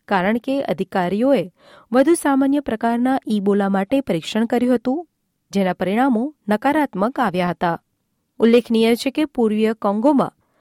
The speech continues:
શંકાસ્પદ મૃત્યુ આંકમાં તીવ્ર વધારો થયો છે અને એકસો ચોત્રીસથી વધુ શંકાસ્પદ કેસો પણ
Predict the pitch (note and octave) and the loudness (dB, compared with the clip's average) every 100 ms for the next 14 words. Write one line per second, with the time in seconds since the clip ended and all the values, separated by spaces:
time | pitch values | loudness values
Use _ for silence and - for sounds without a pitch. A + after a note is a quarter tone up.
0 | _ - - C#4 D4+ - - D4+ C4+ G3+ | _ -8 -2 2 2 0 0 2 2 0
1 | G#3+ A#3 G#3+ A3 - B3+ C4 - C4+ C4 | -2 0 0 0 0 -2 -4 -4 -2 0
2 | C#4 C4+ C4 C4 C4+ B3+ B3+ C4 A#3+ C#4 | 0 2 0 0 0 2 2 2 0 -2
3 | E4+ _ _ - B3+ A#3+ - _ _ _ | -4 _ _ 0 0 0 -4 _ _ _
4 | _ C4+ - - E4+ - F#3+ - C4 C4+ | _ -2 0 0 0 0 -2 0 -2 -2
5 | D4+ D4 F#3+ G3 - G3 F3+ G#3+ - B3+ | -2 -2 0 -2 -4 -6 -2 -4 -2 -4
6 | - - E3+ C4 B3+ B3+ | -2 -2 0 -2 0 -2